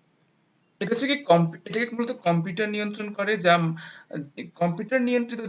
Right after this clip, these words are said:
যে যন্ত্র বা মেশিন মানুষের মতো কিছু কাজ করতে পারে, অর্থাৎ মূলত মানুষের মতোই কাজগুলো করে থাকে আর কি তা-, তারা, এটাকে হচ্ছে রোবট বলা হয়। আমি যদি পয়েন্টটা আবার বলি,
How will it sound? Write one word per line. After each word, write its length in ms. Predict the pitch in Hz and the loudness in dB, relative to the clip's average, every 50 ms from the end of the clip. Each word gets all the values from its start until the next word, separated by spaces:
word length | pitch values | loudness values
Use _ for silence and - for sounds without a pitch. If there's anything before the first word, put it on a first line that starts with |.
| - - | -10 -10
যে 160 | 170 160 180 165 | -4 -2 0 0
যন্ত্র 560 | 165 147 131 127 - - - 139 127 123 - - - | 2 0 0 0 -4 -8 -6 -6 -6 -6 -8 -8 0
বা 140 | - 147 143 | 2 2 2
মেশিন 340 | 143 156 156 - 214 196 | 2 0 -2 -2 -2 -2
মানুষের 480 | 170 147 139 139 147 170 175 - 240 233 | 0 4 4 4 4 4 2 2 2 2
মতো 220 | 214 214 214 208 | -2 -2 -4 -6
কিছু 180 | - 175 - 180 | -2 -2 -2 -2
কাজ 240 | 170 - 127 - - | 0 0 -2 -2 -2
করতে 220 | - 139 - 139 | -8 -12 -12 -8
পারে, 220 | 135 131 123 - - - - - - - _ _ _ _ _ _ _ - | -6 -4 -4 -4 -8 -12 -20 -20 -20 -20 _ _ _ _ _ _ _ -6
অর্থাৎ 260 | 160 165 - 240 - | -6 -6 -6 -4 -4
মূলত 260 | 220 220 220 - - | -2 -2 -2 -2 2
মানুষের 400 | 202 180 170 170 180 175 226 214 | 6 8 8 8 6 2 0 0
মতোই 220 | 214 214 214 214 - | 0 0 0 4 6
কাজগুলো 360 | 185 165 - 156 165 160 156 | 6 6 6 4 2 0 2
করে 200 | 160 156 143 139 | 2 0 -2 0
থাকে 260 | - 139 139 - 135 | 0 -2 0 2 2
আর 80 | 123 120 | 2 2
কি 140 | - 131 | 0 -2
তা-, 240 | 127 131 131 - 135 | 0 2 2 2 2
তারা, 260 | 135 135 131 147 180 | 2 4 6 6 6
এটাকে 240 | 185 165 156 156 151 | 6 4 0 -4 -6
হচ্ছে 160 | 147 147 160 | -6 -6 -6
রোবট 280 | 143 139 135 131 135 127 - - | -4 -6 -4 -4 -6 -8 -4 -6
বলা 180 | 131 131 - | -6 -6 0
হয়। 160 | - 156 - | 0 0 0
আমি 140 | - 143 135 | 2 -2 -6
যদি 140 | 135 135 143 | -6 -6 -8
পয়েন্টটা 440 | - - 135 131 135 135 - 147 139 | -2 0 0 0 0 0 0 0 0
আবার 200 | 139 139 147 143 | 2 0 -4 -6
বলি, 300 | 139 151 147 160 - | -6 -4 -4 -4 -4